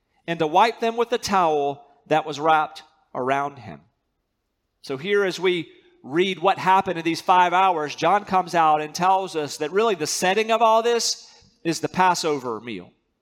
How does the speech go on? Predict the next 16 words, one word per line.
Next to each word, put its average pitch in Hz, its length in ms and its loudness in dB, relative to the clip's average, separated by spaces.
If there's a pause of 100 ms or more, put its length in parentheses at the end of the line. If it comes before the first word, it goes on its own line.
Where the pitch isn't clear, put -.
(160)
So 170 180 -2
in 233 180 -2
the 226 140 2
upper 220 220 4
room, 208 200 0
what 190 140 2
happened? 202 420 2 (300)
They 214 180 2
ate 208 260 2
a 160 100 -2
Passover 208 840 0
meal 165 540 0 (140)
together. 165 460 -2 (200)
That's 208 420 4
the 175 200 0
occasion. 160 520 -2